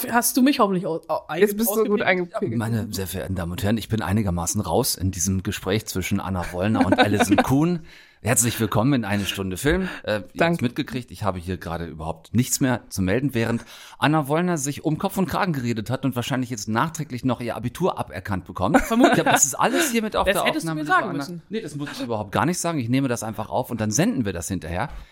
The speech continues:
Speaker 3: Gegen dein Wissen und gegen deinen Willen.
Speaker 1: Ey, meine Eltern haben mich
Speaker 3: Und,
Speaker 1: entschuldigt, ja?
Speaker 3: ah,
Speaker 1: Es war alles
Speaker 3: ah.
Speaker 1: mit der Schule abgesprochen.
Speaker 3: So, dann wird denen also dein Abitur aberkannt.
Speaker 1: Vermutlich.
Speaker 3: Ja,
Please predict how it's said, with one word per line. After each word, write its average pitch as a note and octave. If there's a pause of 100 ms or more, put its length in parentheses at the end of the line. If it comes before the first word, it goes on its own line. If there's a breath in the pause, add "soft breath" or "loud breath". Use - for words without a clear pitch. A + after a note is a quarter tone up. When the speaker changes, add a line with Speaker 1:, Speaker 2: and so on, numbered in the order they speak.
(160 loud breath)
Speaker 3:
Gegen D#3+
dein C3+
Wissen C#3
und A#2
gegen A2+
deinen F#2+
Willen. G3
Speaker 1:
Ey, F#3+
meine G#3+
Eltern B3
haben C4
mich B3+
Speaker 3:
Und, B3+
Speaker 1:
entschuldigt, G#3
ja? F3+
Speaker 3:
ah, -
Speaker 1:
Es -
war G3
alles C4+
Speaker 3:
ah. -
Speaker 1:
mit C4
der B3
Schule B3
abgesprochen. F#3+
Speaker 3:
So, E3+
dann B2
wird G#2
denen F#3+
also A2+
dein A2+
Abitur G#2+
aberkannt. E2
Speaker 1:
Vermutlich. G#3
Speaker 3:
Ja, -